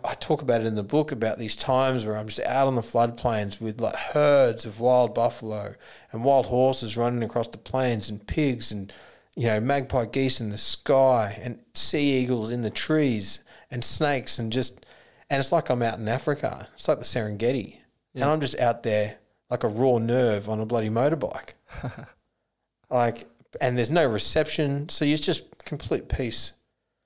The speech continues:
Speaker 1: in the wilderness. It's, if you could pick anywhere in the world to heal, well, that's the place. That's it.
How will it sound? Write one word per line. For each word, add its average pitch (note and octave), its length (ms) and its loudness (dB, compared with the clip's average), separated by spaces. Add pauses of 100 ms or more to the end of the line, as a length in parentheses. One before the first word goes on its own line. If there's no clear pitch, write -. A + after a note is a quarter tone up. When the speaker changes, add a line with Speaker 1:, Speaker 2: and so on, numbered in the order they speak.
(640)
Speaker 1:
in A#2+ 120 -2
the A#2 80 0
wilderness. B2 580 -2 (160)
It's, B2+ 200 -2 (280)
if - 180 -2
you E3 300 2
could B2+ 280 -8
pick B2+ 340 -4
anywhere C3+ 320 0
in B2 80 -2
the A2 80 -6
world A2+ 580 -2 (560)
to - 100 -8
heal, B2 520 0 (1000)
well, A#2 100 -4
that's C#3 160 0
the - 100 -12
place. - 500 0 (560)
That's C3 220 0
it. C3 240 0